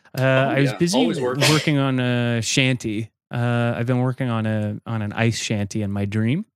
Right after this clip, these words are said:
Speaker 1: Uh, I head back there in my dreams every so often. Uh, it's winter in my mind right now, so I've been heading out to the ice, um, onto the lake, and just trying to do some ice fishing.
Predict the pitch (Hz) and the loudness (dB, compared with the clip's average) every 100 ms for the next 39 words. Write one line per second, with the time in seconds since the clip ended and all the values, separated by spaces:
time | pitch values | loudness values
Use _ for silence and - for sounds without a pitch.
0 | _ - - _ _ - 113 107 107 170 | _ -20 -20 _ _ -10 -8 -4 -2 -2
1 | 135 123 120 131 117 113 104 117 110 107 | 2 0 2 0 0 0 -2 -2 -2 -2
2 | 104 107 - 107 104 101 - 104 101 _ | -4 -4 -2 0 0 -2 -4 -6 -6 _
3 | _ _ _ _ _ 110 101 101 98 95 | _ _ _ _ _ -6 -4 -4 -4 -8
4 | 98 _ - 123 147 170 165 117 104 - | -12 _ -6 -2 2 4 4 0 0 -6
5 | _ _ _ _ - 110 104 104 107 107 | _ _ _ _ -6 -2 0 0 0 0
6 | 104 104 101 98 98 117 101 104 101 104 | -2 -2 -4 -4 -4 -2 0 -2 -4 -4
7 | 117 110 123 123 113 - - 113 104 104 | -4 -2 -2 0 -2 -4 -6 -4 -2 -2
8 | 117 113 110 - - _ _ _ _ _ | 0 0 -2 -6 -10 _ _ _ _ _
9 | _ _ - 117 110 110 110 107 110 110 | _ _ -10 -4 -4 -4 -4 -6 -10 -12
10 | _ _ - 131 120 139 117 113 120 120 | _ _ -12 -8 -4 -2 0 2 2 2
11 | - 113 107 117 - - 127 117 110 110 | -4 -8 -6 -8 -10 -4 -2 0 0 -2
12 | 110 107 107 - 113 - 117 | -2 -2 -4 -2 -6 -8 -14